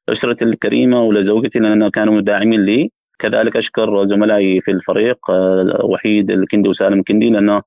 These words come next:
على طول السبع سنوات كنا مع بعض، وإن شاء الله مستمرين. آه، وأشكر كل من ساندني، سواء من الإدارة العليا لغاية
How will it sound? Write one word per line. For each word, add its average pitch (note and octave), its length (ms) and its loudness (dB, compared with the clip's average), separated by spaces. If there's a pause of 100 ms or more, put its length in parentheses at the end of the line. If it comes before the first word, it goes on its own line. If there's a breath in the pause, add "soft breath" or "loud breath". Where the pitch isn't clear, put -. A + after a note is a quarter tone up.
(140)
على G2+ 160 0
طول A#2+ 160 -2
السبع G#2 280 -2
سنوات G#2 380 -2
كنا G#2 160 2
مع F#2+ 140 0
بعض، G#2 320 0
وإن G2 120 0
شاء G#2+ 180 0
الله A2 120 2
مستمرين. G2+ 720 0 (500)
آه، G2 160 0
وأشكر A2+ 300 -2
كل B2+ 180 -2
من A#2+ 140 2
ساندني، A2 460 0
سواء G#2+ 240 0
من G#2+ 160 2
الإدارة G2+ 580 2
العليا A2 520 0
لغاية G#2 260 0